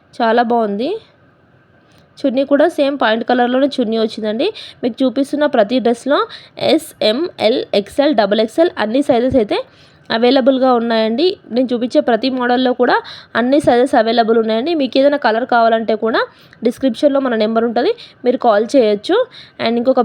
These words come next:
బ్యూటిఫుల్ కలర్ అండి, బేబీ పింక్ ఇంకా గోల్డ్ మిక్స్లో వచ్చిందండి, ప్రింటెడ్. Three by fourth హ్యాండ్స్ అండి. పాయింట్ వచ్చేసి ఇలా లూజ్ పాయింట్ వచ్చింది.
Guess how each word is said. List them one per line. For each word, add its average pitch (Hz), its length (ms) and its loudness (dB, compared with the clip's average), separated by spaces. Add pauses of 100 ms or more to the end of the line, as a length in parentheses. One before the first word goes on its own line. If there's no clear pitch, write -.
బ్యూటిఫుల్ 233 440 0
కలర్ 226 220 4
అండి, 277 200 2 (420)
బేబీ 233 300 2
పింక్ 262 220 -2
ఇంకా 240 160 0 (120)
గోల్డ్ 220 280 2
మిక్స్లో 233 260 -4
వచ్చిందండి, 214 400 -2 (100)
ప్రింటెడ్. 220 420 0 (1160)
Three 262 240 2
by 285 160 6
fourth 294 180 -4 (120)
హ్యాండ్స్ 220 340 -2
అండి. 302 200 -4 (420)
పాయింట్ 254 260 -2
వచ్చేసి 269 380 -4
ఇలా 294 160 0 (240)
లూజ్ 262 260 -2
పాయింట్ 254 240 -2
వచ్చింది. 277 300 -6